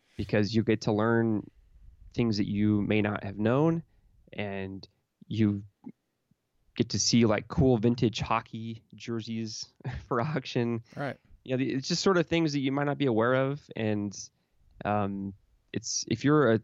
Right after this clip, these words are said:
Speaker 1: a serious collector in any sense, I think you should be as well versed, um, in this sort of, in the vintage,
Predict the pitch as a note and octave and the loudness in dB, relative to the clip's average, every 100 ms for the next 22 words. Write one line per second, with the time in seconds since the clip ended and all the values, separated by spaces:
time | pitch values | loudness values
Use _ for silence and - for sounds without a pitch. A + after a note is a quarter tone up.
0 | - - - F#3+ E3+ - - D3+ - G#2+ | -2 -6 0 2 2 2 0 -2 0 0
1 | G#2+ G#2+ G#2+ C3 A2 F#2 _ _ - A#2+ | 0 -2 2 2 0 -4 _ _ -12 -8
2 | G#2 - F#2 G2 F#2+ G#2 G2+ G2 F2+ - | -8 -8 -10 -8 -8 -8 -6 -6 -6 -14
3 | _ _ _ _ - A2 G#2+ G#2+ - G2 | _ _ _ _ -4 0 2 2 2 -2
4 | G2+ - - _ - - B2 B2 G#2 A2 | -6 -16 -20 _ -12 -2 2 2 4 2
5 | A2 - - _ _ _ _ _ _ - | 2 -6 -14 _ _ _ _ _ _ -14
6 | - G2 F#2+ - G#2 G2+ - - G2+ G2 | -8 -6 -6 -6 -4 -2 -2 0 2 0
7 | G2+ - - - G#2+ G#2 B2+ - G#2 - | -4 -16 -8 0 2 4 2 2 0 -2
8 | - | -8